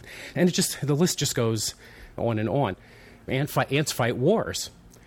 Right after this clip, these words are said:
and for just about as good reasons as we do, too. You know, I mean, just, there's a meaningless violence is,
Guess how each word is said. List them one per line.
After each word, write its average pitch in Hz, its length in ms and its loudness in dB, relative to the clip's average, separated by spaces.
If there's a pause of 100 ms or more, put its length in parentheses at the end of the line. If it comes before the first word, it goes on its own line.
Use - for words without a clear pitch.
(120)
and 139 120 -2
for 127 160 0
just - 200 -6
about 127 180 -2
as 117 80 -2
good 110 200 -2
reasons 165 400 0
as 107 140 -2
we 127 160 2
do, 113 160 -2
too. 110 360 2
You 110 80 2
know, 107 200 2
I 107 40 0
mean, 107 200 0
just, - 320 -6 (480)
there's 123 120 0
a 127 60 -2
meaningless 151 480 6
violence 131 460 0
is, 107 240 -4